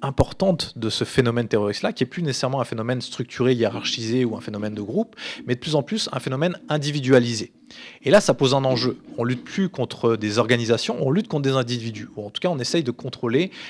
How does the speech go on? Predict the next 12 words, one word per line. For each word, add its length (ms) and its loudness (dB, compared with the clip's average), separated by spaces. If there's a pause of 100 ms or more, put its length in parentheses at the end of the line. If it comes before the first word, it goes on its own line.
(140)
l'action 340 0
d'individus. 540 -4 (320)
Et 80 -8
ça, 120 -2
ça 140 2
pose 280 4
un 100 6
vrai 160 -4
enjeu 420 2
pour 600 0
des 200 -2
corpus 300 0